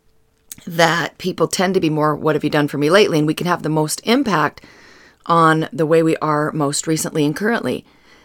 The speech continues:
But they still have memories.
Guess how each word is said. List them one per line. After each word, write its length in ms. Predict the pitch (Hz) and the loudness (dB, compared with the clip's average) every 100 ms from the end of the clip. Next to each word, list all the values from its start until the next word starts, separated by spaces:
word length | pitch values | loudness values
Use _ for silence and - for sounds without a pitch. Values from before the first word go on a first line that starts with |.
| _ - - - _ _ | _ -20 -20 -20 _ _
But 420 | 254 285 - - - _ _ _ _ - | 6 6 6 -2 -4 _ _ _ _ 0
they 120 | 285 | 2
still 240 | - 311 | 6 8
have 120 | 285 | 8
memories. 600 | 240 277 269 185 147 - | 8 6 6 6 2 -2